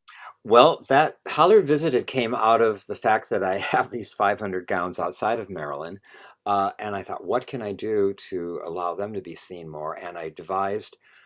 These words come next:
a show using singers and dancers and myself as narrator, pianist, because I, that's what I do for a living, play the piano. And I make a musical review of having them wear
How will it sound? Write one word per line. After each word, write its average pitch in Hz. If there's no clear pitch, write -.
a 98
show 123
using 104
singers 120
and 104
dancers 98
and 101
myself 90
as 87
narrator, 92
pianist, 95
because 82
I, 87
that's 90
what 87
I 85
do 85
for -
a 80
living, 82
play 80
the 87
piano. 76
And 101
I 98
make 101
a 110
musical 110
review 107
of 95
having 98
them 92
wear 120